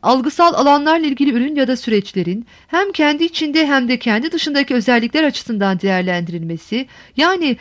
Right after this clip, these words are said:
ölçütlere vurup bir yargıya varılması bu basamağın kapsamı içindedir. Bu düzey altı on iç ölçütlerle değerlendirme, altı yirmi dış ölçütlerle değerlendirme olarak iki alt basamağa ayrılır. Ortaya konulan ürün ve süreçlerin hem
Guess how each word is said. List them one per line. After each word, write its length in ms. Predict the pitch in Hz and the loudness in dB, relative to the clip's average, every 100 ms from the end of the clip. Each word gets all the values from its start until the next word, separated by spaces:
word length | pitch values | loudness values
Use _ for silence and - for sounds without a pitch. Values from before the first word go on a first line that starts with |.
| - - | -8 2
ölçütlere 560 | 262 302 330 330 330 | 4 4 2 2 2
vurup 340 | 311 302 320 240 | 2 0 0 0
bir 180 | 262 | 2
yargıya 440 | 247 254 226 285 262 | 4 4 4 2 2
varılması 480 | 214 190 185 190 254 | 0 0 -2 -2 -4
bu 120 | 339 | -2
basamağın 440 | 302 311 277 285 | -2 0 0 0
kapsamı 420 | 294 262 - 254 | -2 -6 -2 -2
içindedir. 580 | 220 - 175 165 165 - _ _ _ _ - - - | -2 -4 -6 -6 -8 -12 _ _ _ _ -20 -10 -4
Bu 120 | 381 | 0
düzey 380 | 359 311 330 - | 0 2 0 2
altı 380 | 269 285 277 294 | 4 4 2 0
on 180 | 262 269 | 0 -2
iç 220 | 285 - | -4 0
ölçütlerle 640 | 277 247 - 254 254 240 | 0 -2 -2 2 4 4
değerlendirme, 800 | 185 180 170 165 160 156 165 220 - _ | 2 0 -2 -4 -6 -8 -6 -8 -10 _
altı 340 | 220 262 277 349 | 2 2 2 2
yirmi 380 | 311 294 285 277 - _ | 2 2 -4 -8 -18 _
dış 200 | 349 - | -4 0
ölçütlerle 640 | 277 277 285 285 302 294 247 | 0 0 -2 2 4 2 2
değerlendirme 640 | 262 254 254 240 254 277 | 2 2 2 0 -2 0
olarak 440 | 208 175 214 - _ _ - | 0 0 -4 -6 _ _ -10
iki 240 | 269 392 | -6 2
alt 240 | 320 330 269 | 2 2 -2
basamağa 440 | 262 269 254 240 | -2 0 2 2
ayrılır. 540 | 180 175 170 165 - - _ _ - - - | 0 -4 -6 -10 -14 -20 _ _ -20 -20 -4
Ortaya 400 | 214 262 - 349 | 0 0 0 -2
konulan 420 | 381 320 311 302 | 0 -2 2 2
ürün 260 | 233 247 320 | 2 0 0
ve 100 | 294 | -2
süreçlerin 720 | - 226 202 - 180 180 226 - _ | -2 0 0 -2 -4 -4 -6 -12 _
hem 200 | 330 | -2